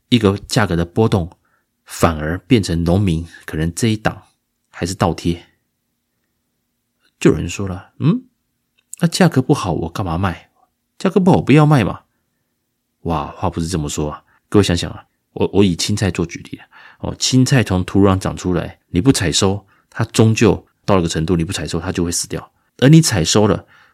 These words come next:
万一今天谈价格的时候，哎，对方开了一个芭乐价，你不卖，好像放那边也是报废啊。所以有时候中盘商的这个心理，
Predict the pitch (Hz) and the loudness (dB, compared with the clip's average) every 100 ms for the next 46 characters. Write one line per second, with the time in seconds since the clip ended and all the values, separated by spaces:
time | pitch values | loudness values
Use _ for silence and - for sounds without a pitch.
0 | - 127 120 117 123 _ _ - 139 113 | 0 2 2 0 -4 _ _ -6 -4 -2
1 | 113 98 95 110 - 78 80 82 85 - | -2 -2 0 0 0 -6 -4 -4 -6 -8
2 | - 107 104 104 - _ - 110 98 95 | 0 0 2 -2 -6 _ -2 0 2 0
3 | - 90 95 92 85 - _ _ 95 92 | 0 2 2 2 -2 -4 _ _ -4 2
4 | 110 143 101 - _ _ _ _ _ _ | 6 6 4 -2 _ _ _ _ _ _
5 | _ _ _ - - - 143 110 - _ | _ _ _ -10 -4 2 2 0 -8 _
6 | - 147 143 131 127 _ - 92 92 127 | 0 2 4 4 0 _ -4 0 4 4
7 | 113 123 95 98 85 - - _ _ _ | 4 2 2 0 -4 -6 -20 _ _ _
8 | _ _ _ - 175 101 92 117 117 92 | _ _ _ 4 6 6 4 2 4 2
9 | - 143 135 110 110 113 101 104 90 - | 0 0 2 2 0 0 0 0 0 0
10 | 107 104 - | -2 -2 -8